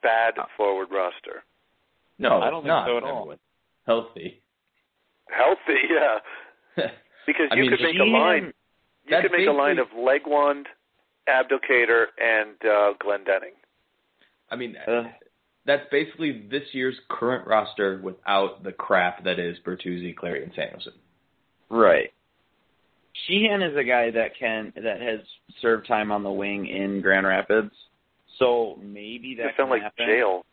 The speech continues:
Speaker 1: Serve time on the wing.
Speaker 2: <laughs> I know.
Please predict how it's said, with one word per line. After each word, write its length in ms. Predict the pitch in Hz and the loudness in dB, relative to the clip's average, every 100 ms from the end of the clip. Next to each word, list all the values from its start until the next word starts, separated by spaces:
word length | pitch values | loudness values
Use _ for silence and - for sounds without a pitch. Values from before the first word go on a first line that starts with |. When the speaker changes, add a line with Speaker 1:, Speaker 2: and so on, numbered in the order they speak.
| _ - - | _ -20 -4
Speaker 1:
Serve 240 | 107 107 - | 0 0 -2
time 360 | 113 104 107 98 | 0 2 2 0
on 100 | 95 | -4
the 80 | 92 | -6
wing. 320 | 98 95 90 - _ _ | -4 -4 -6 -20 _ _
Speaker 2:
<laughs> 400 | _ _ _ - | _ _ _ -2
I 600 | 147 135 120 120 110 107 | 0 0 -2 -4 -6 -8
know. 260 | 104 101 - | -4 -2 -2